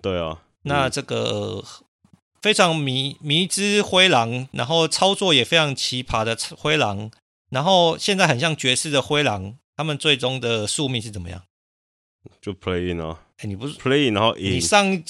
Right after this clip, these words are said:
Speaker 2: 周说有机会拼进前六呢？
Speaker 1: 就看，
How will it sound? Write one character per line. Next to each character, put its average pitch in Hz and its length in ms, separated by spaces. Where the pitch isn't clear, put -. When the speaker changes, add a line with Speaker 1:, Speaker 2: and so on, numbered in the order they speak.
Speaker 2:
周 170 260
说 165 180
有 120 140
机 135 160
会 131 400
拼 127 160
进 127 140
前 98 180
六 98 160
呢？ 90 100
Speaker 1:
就 196 120
看， 175 400